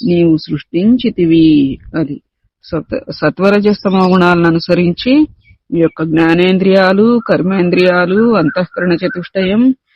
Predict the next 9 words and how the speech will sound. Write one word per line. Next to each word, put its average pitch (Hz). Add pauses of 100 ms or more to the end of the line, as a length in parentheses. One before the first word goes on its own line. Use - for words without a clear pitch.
(240)
మళ్ళీ 220
వాట్ల 190
వాట్లకు 180
అధిదేవతలు, 202 (380)
అలాగే 226 (100)
ఆకాశం, 220 (340)
ఆకాశము 262
నుంచి 226
ఇహ 202